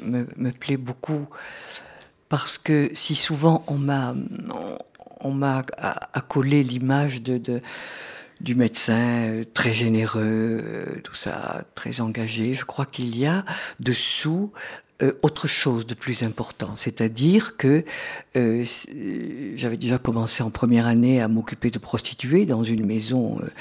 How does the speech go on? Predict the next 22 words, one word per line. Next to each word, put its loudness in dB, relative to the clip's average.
dans 2
une 0
maison 4
qui -6
les, -2
qui -4
les 2
recevait. 4
Et -2
très -2
vite, -2
de-, -4
dès, -4
dès 0
la 4
première 6
année 4
de 4
médecine, 2
j'ai 4
été 6
en, 0